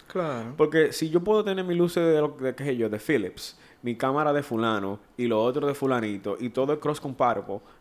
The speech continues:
Speaker 2: yo al final del día, anyway, la gente lo va a comprar. Pero
Speaker 1: ¿Sabes
Speaker 2: tú
Speaker 1: que
Speaker 2: le
Speaker 1: yo lo
Speaker 2: estás
Speaker 1: tengo
Speaker 2: dando,
Speaker 1: así?
Speaker 2: mira, yo sé que sí, pero al final del día,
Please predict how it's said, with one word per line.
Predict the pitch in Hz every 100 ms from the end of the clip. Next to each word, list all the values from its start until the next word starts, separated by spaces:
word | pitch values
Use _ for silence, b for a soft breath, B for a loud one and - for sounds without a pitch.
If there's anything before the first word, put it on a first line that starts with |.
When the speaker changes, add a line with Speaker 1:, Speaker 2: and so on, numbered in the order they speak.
| -
Speaker 2:
yo | 143 156
al | 165
final | 165 170 180
del | 180
día, | 175 - - _
anyway, | 185 196 180 151 123
la | 135
gente | 151 165
lo | 170
va |
a | 170
comprar. | 123 - 185 - B B -
Pero | 143
Speaker 1:
¿Sabes | 151
Speaker 2:
tú | 147
Speaker 1:
que |
Speaker 2:
le | -
Speaker 1:
yo |
lo | 156
Speaker 2:
estás | 160
Speaker 1:
tengo | 131 147
Speaker 2:
dando, | 117
Speaker 1:
así? | 117 113 -
Speaker 2:
mira, | 156 143 - - - -
yo | 123
sé | - 117
que | 107
sí, | 110 107 - B B
pero | 143 135
al | 139
final | 147 139
del | 156 165
día, | 143 113 107